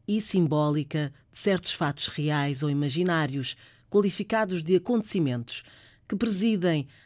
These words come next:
a organização cognitiva da experiência temporal. São como átomos que compõem a identidade narrativa do sujeito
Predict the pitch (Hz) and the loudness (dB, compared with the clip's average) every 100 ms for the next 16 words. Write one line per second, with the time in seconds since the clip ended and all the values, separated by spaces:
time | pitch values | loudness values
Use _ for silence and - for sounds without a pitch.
0 | _ - 156 156 170 185 226 185 180 - | _ -4 0 2 4 4 4 4 2 2
1 | 156 147 190 165 165 156 - 196 175 196 | 0 0 -2 0 0 0 0 -2 0 -2
2 | 185 - - - 151 185 - 190 160 143 | -2 -12 -20 -12 0 0 2 2 2 2
3 | 151 143 143 151 143 117 117 _ - - | -2 -2 -4 -2 -4 -6 -10 _ -20 -20
4 | - - 226 226 220 196 175 156 156 - | -16 2 4 6 6 4 4 4 2 -2
5 | 170 180 - - - - - 208 196 190 | -2 0 -4 -10 -20 -16 -2 2 2 2
6 | 190 190 185 180 175 170 160 160 160 170 | 2 4 4 4 2 0 2 2 2 2
7 | 160 156 - 170 147 160 147 - 147 151 | 2 -2 -2 -2 0 -2 -4 -6 -2 0
8 | 139 127 156 | 0 -4 -4